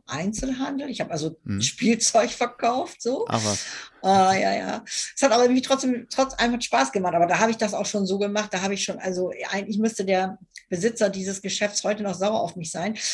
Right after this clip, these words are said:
Speaker 1: weil ich habe tatsächlich da <laughs> so, so meine Mogelpackung gehabt. Also wenn zum Beispiel jetzt ein Kunde gekommen ist und hat dann gesagt, das Spiel findet er gut und so, was kostet das denn? Dann habe ich die Preise ungefähr im Kopf gehabt und habe dann, wenn ich nicht unsicher war, dann habe ich einfach einen billigeren Preis genommen, weil ich dachte, dann kommt der wesentlich zurück. <laughs>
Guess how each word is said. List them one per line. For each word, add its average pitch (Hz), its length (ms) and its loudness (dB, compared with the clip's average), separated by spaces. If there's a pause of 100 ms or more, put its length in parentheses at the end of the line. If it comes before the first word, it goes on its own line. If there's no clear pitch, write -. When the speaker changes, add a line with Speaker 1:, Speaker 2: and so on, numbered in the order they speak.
(180)
Speaker 1:
weil 147 100 -6
ich 165 100 -4
habe 196 140 -4
tatsächlich 190 540 0
da 202 100 6
<laughs> 156 60 4
so, - 140 4 (920)
so 233 140 6
meine 220 260 6
Mogelpackung 208 800 2
gehabt. 185 400 0
Also 175 220 -4
wenn 185 180 -4
zum 190 120 -6
Beispiel 180 300 -2
jetzt 180 220 -2
ein 175 80 -12
Kunde 196 260 -2
gekommen 233 380 0
ist 262 160 0
und 170 160 -8
hat - 100 -14
dann 170 120 -14
gesagt, 165 260 -14
das - 240 -10
Spiel - 260 -8
findet 165 240 -8
er 156 100 -10
gut 208 200 -4
und 208 140 0
so, 214 80 0
was 170 160 0
kostet 240 300 0
das 208 160 -2
denn? 208 180 -2 (480)
Dann 175 140 2
habe 208 120 4
ich 214 60 -2
die 202 100 -4
Preise 196 380 2
ungefähr 175 240 -4
im 160 100 -4
Kopf - 240 -4
gehabt - 840 -8
und 175 160 -4
habe 180 140 -2
dann, 185 160 4
wenn 202 100 2
ich 190 140 -2
nicht - 280 -6
unsicher 240 500 4
war, 226 100 2
dann 208 100 -2
habe 202 100 -2
ich - 60 -2
einfach 185 160 -4
einen 175 100 -4
billigeren 175 380 -2
Preis 165 280 -4
genommen, 175 320 -4
weil 208 60 0
ich 180 60 -2
dachte, 180 160 -4
dann 175 80 -4
kommt 180 160 -6
der 175 80 -2
wesentlich 175 300 -6
zurück. 180 420 0
<laughs> - 60 4